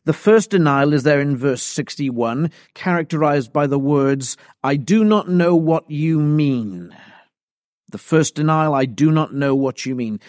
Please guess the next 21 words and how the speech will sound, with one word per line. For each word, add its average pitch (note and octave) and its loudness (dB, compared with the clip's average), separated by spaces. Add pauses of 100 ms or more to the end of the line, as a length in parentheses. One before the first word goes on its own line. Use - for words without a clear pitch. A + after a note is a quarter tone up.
(160)
The E3 2
second A#3 2
denial B2+ 0
is D3 -2
in D3 0
verse C#3 0
seventy-one, C#3 -4 (680)
where E3+ 0
Peter F3 2
says D#3 -2
the E3 0
words, D#3+ 0 (100)
"I D#3 2
do D#3+ 0
not E3+ 0
know D3+ 0
the D3 -4
man." C3+ -4 (1500)
The F3+ -2
third C4 -2
denial, C#3 -2